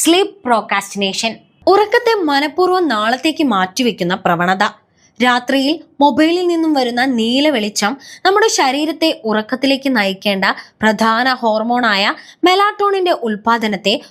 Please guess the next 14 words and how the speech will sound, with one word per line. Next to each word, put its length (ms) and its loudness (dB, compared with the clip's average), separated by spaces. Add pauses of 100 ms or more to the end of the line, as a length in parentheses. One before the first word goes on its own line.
(140)
പൂർണ്ണമായി 640 2 (200)
തടയുന്നു. 420 0 (560)
ഓരോ 220 4 (120)
നോട്ടിഫിക്കേഷനും 840 -2 (360)
ഓരോ 220 2 (140)
ലൈക്കും 440 -2 (300)
നമ്മുടെ 220 2 (100)
മസ്തിഷ്കത്തിലെ 760 -2 (240)
ഡോപ്പാമിൻ 500 2 (120)
ലെവൽ 220 -2 (240)
കൂട്ടുന്നു. 460 0 (400)
ഇതിലൂടെ 400 2 (300)
ഉറങ്ങേണ്ട 420 2 (140)
സമയത്തും 440 0